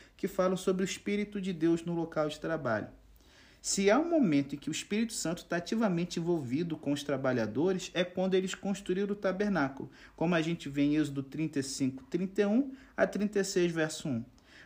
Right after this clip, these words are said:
O Espírito Santo era a fonte de muitas habilidades e destrezas requeridas para a construção e modelagem do santuário. O talento de manuseio dos metais, de ourivesaria, de lapidação das pedras, de carpintaria, de entalhamento, de tecelagem, entre outros.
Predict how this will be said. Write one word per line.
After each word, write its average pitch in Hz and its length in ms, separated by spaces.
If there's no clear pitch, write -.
O 160 40
Espírito 208 500
Santo 196 360
era 165 120
a 160 40
fonte 180 320
de 165 120
muitas 156 480
habilidades 131 760
e 139 60
destrezas 135 640
requeridas 160 560
para 151 220
a - 20
construção - 560
e 180 60
modelagem 143 600
do 127 80
santuário. 123 640
O 101 80
talento 113 560
de 110 100
manuseio 107 640
dos 95 180
metais, 110 680
de 107 120
ourivesaria, 110 920
de 110 60
lapidação 110 580
das - 160
pedras, 113 560
de 117 80
carpintaria, 113 920
de 113 120
entalhamento, 117 800
de 113 100
tecelagem, 123 800
entre 135 220
outros. - 500